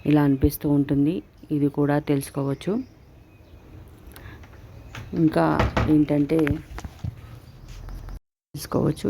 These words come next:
ఇంకా ఒకటి, ఇది కొంచెం మీరు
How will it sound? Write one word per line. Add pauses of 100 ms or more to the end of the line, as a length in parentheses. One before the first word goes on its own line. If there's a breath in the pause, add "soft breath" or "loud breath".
(160)
ఇంకా
ఒకటి, (180)
ఇది (1500)
కొంచెం (640)
మీరు